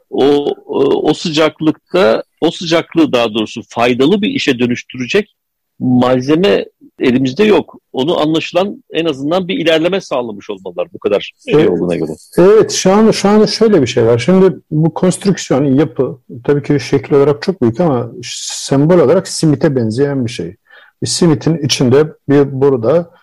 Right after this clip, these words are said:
Speaker 2: işte elektronların, nötronların, e, hızlandırılıp,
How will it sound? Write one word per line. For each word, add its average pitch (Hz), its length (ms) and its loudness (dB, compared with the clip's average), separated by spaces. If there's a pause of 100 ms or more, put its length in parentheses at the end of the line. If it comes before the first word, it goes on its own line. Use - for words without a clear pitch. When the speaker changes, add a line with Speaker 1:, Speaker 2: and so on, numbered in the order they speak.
(160)
Speaker 2:
işte - 160 -8
elektronların, 123 840 -2
nötronların, 123 680 -2 (400)
e, 123 40 -10
hızlandırılıp, 131 800 -2